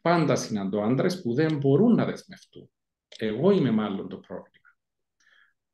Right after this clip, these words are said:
Και όταν συναντιέμαι με τον Κώστα, μπορείς να αφήσεις κάτω το κινητό σου και να με προσέξεις, σε παρακαλώ; Σου μιλάω, "Σε παρακαλώ, κοίτα με όταν σου μιλάω". Μα τελικά ποτέ δεν εκφράζεις τίποτα. Πες μου τι νιώθεις, δεν ξέρω τι σου συμβαίνει, δεν μοιράζεσαι τίποτα μαζί μου.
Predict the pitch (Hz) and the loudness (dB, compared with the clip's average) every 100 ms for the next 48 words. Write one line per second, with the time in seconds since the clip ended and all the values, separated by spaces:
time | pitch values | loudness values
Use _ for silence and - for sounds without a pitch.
0 | _ _ _ 131 127 123 - 107 110 113 | _ _ _ 2 4 2 -2 -2 0 0
1 | 110 90 98 175 190 107 104 110 - 123 | 0 -2 0 2 2 0 0 -2 -2 0
2 | 131 139 151 143 151 139 - 147 151 147 | 0 -2 -4 -6 -8 -6 -2 0 0 0
3 | 143 143 147 151 147 143 143 147 143 143 | -2 -2 0 0 -4 -6 -4 -4 -4 -4
4 | 143 143 - 139 147 143 151 160 185 165 | -4 -6 -8 -6 -2 0 0 0 2 2
5 | - - _ _ _ - - _ - - | 0 -10 _ _ _ -20 -20 _ -12 0
6 | 135 127 170 175 113 - - 165 175 165 | 2 4 4 2 0 -2 -4 -2 -2 -2
7 | 131 151 - 196 202 156 107 - - - | -2 -2 -2 -4 0 0 -2 -6 -12 -16
8 | 95 - - - _ _ - - _ - | -14 -14 -16 -20 _ _ -20 -20 _ -4
9 | 160 165 170 170 208 208 190 214 226 208 | 0 2 2 4 2 4 6 8 6 4
10 | - - 190 190 175 - 214 - - - | 0 0 2 2 -4 -6 -4 -2 -4 0
11 | 196 214 226 208 156 170 208 190 110 131 | 2 4 2 2 -2 0 0 0 -6 -2
12 | 190 190 - 202 202 190 190 190 - 117 | -4 -2 -2 -2 -2 -4 -6 -6 -8 -4
13 | 175 139 120 175 190 185 170 180 185 175 | -2 0 0 6 8 8 4 0 -4 -10
14 | - - 202 180 - 101 98 - 95 _ | -12 -4 -4 -2 -2 -4 -14 -16 -18 _